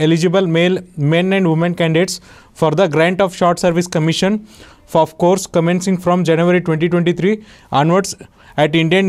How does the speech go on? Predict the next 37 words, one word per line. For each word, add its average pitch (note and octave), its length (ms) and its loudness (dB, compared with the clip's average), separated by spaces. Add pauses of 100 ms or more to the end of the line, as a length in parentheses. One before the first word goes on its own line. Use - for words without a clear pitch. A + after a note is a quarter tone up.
Naval F3+ 200 4 (100)
Academy, F3 360 0 (100)
ಇಜಿಮೇಲ, F3+ 420 2 (120)
ಕೇರಳ. D#3+ 180 2 (520)
So - 120 -4
ಇದೇನಪ್ಪ F#3+ 360 0
ಅಂದ್ರೆ G3 220 -2
ಶಾರ್ಟ್ F3+ 260 0
ಸರ್ವಿಸ್ F#3 300 -2
ಕಮಿಷನಿಗೆ E3+ 500 -2 (120)
ಯಾರಿಗೆ E3+ 280 2
ಅಪ್ಲಿಕೇಶನ್ಸ್ F3 540 -4
ಕರೀತಿದ್ದಾರೆ D#3+ 420 0
ಅಂದ್ರೆ F#3 160 0 (460)
ಇಂಡಿಯನ್ F#3+ 320 0
ನ್ಯಾಷನಲ್ಸು, E3 480 -2
ಅದರಲ್ಲೂ F3+ 340 0
ಕೂಡ F3+ 100 2 (520)
ಅವಿವಾಹಿತ F3+ 640 2 (440)
ಪುರುಷರು G3 440 0
ಮತ್ತು F3+ 160 -2 (100)
ಮಹಿಳೆಯರಿಗೆ F3 460 0
ಇದೇನಪ್ಪ E3+ 360 0
ಅಂದ್ರೆ F#3 180 0
ಅಪ್ಲಿಕೇಶನ್ಸ್ E3 540 -4
ಇದೆ. B2+ 100 0 (360)
So F3 140 0
ನೋಡ್ರಿ, F3+ 220 0
ಇಲ್ಲಿ A#3 140 -2 (100)
ಪುರುಷರು G3+ 440 0
ಕೂಡ F#3+ 160 0
ಅಪ್ಲೈ F#3 280 -2
ಮಾಡ್ಬೋದು F3 320 -4
ಮತ್ತು F3 180 -2 (440)
ಮಹಿಳೆಯರು F#3+ 420 2
ಕೂಡ F3+ 100 2 (100)
ಅಪ್ಲೈ F3 200 0